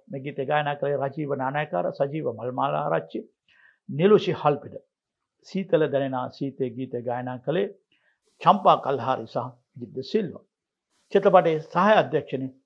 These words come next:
නිශාන්ත වීරසිංහ, අංග රචනය මනෝජ් කුමාර් සෙල්වරාජ්, කලා අධ්‍යක්ෂණය සුනිල් සමරකෝන් සහ නන්දන හෙට්ටිආරච්චි, සටන් අධ්‍යක්ෂණය ටෙඩි විද්‍යාලංකාර, නැටුම් අධ්‍යක්ෂණය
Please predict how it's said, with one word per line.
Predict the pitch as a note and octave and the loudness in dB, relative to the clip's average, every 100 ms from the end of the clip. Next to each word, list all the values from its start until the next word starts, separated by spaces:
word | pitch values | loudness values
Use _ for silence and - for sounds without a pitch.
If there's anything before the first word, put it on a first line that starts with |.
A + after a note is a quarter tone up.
| - | -12
නිශාන්ත | C3+ C#3+ C3+ B2 G#2 | -10 -4 -2 -4 -10
වීරසිංහ, | A2 B2+ C#3 G3+ G3+ G3+ _ _ _ _ | -10 -6 -4 -4 -6 -8 _ _ _ _
අංග | G3+ A#3+ | 2 8
රචනය | F#3 D#3 D#3 C#3 | 8 6 0 2
මනෝජ් | D3+ F3+ E3+ - | 4 4 4 -4
කුමාර් | D3+ C#3 A2+ | -2 0 0
සෙල්වරාජ්, | - B2+ B2+ E3+ G3 - - _ _ | -4 -2 0 0 -2 -6 -20 _ _
කලා | F3 F#3 | 2 4
අධ්‍යක්ෂණය | D#3+ C3+ - - C3+ | 4 0 -6 -6 -10
සුනිල් | B2+ E3+ E3 | -4 -2 -2
සමරකෝන් | D#3 E3 D3 C#3 C3+ B2 | -2 -2 -2 -2 -4 -4
සහ | B2+ A#2 | -6 -6
නන්දන | A2 C3 B2+ A#2 | -10 -8 -6 -8
හෙට්ටිආරච්චි, | A2+ - D3 F3+ F#3+ F#3+ - _ _ _ | -12 -6 0 2 0 -2 -16 _ _ _
සටන් | - F#3+ F#3+ | 2 2 4
අධ්‍යක්ෂණය | D#3 C3 C3+ - B2+ | 0 -2 -8 -8 -12
ටෙඩි | C3 _ _ D#3 B2+ A#2+ | -12 _ _ -2 -2 -4
විද්‍යාලංකාර, | A#2 G#2 C3+ D3+ F3 F#3+ F#3 E3+ - _ _ - | -10 -8 -4 -4 -4 -4 -4 -6 -12 _ _ -10
නැටුම් | C#3+ F3+ A3 F3+ | 0 2 2 0
අධ්‍යක්ෂණය | B2+ C3+ - C3+ | -2 -4 -8 -8